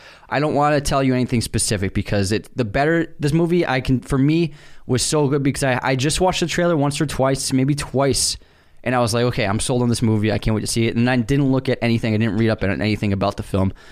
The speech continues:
because I like to walk into movies completely unaware.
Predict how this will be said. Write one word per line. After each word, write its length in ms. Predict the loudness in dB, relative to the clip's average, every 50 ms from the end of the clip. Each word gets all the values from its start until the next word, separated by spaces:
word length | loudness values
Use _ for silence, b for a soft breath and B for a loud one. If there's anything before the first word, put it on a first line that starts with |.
| B B B
because 200 | B -4 -2 0
I 80 | 0 2
like 180 | 0 0 0
to 80 | 0 0
walk 240 | 2 2 0 0 0
into 100 | 0 0
movies 460 | 0 2 2 0 0 0 -2 -6 -6
completely 440 | -4 -4 -2 -2 -2 0 0 0 0
unaware. 420 | 2 2 2 2 2 0 0 -2